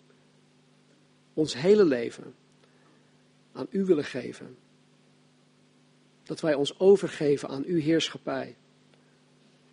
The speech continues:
Heere, help ons daartoe. Dank u wel, Heer.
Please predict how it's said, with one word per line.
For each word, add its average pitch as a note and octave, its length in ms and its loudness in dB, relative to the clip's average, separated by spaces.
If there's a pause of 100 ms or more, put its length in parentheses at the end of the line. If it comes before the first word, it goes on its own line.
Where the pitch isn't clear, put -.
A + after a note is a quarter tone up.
(460)
Heere, D#3 180 2
help E3 340 -2
ons C#3 140 -4
daartoe. B2 360 -14 (2000)
Dank E3+ 220 0
u D#3 60 2
wel, B2 160 2
Heer. B2+ 280 -12